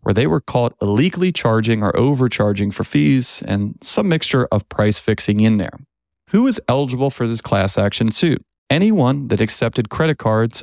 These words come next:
over the period of two thousand and four to two thousand and nineteen. If you started your business before two thousand and nineteen,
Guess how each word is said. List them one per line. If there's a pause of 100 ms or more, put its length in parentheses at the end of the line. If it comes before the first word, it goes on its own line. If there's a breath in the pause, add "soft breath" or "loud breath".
(140)
over
the
period
of
two
thousand
and
four
to
two
thousand
and
nineteen. (320)
If
you
started
your
business
before
two
thousand
and
nineteen,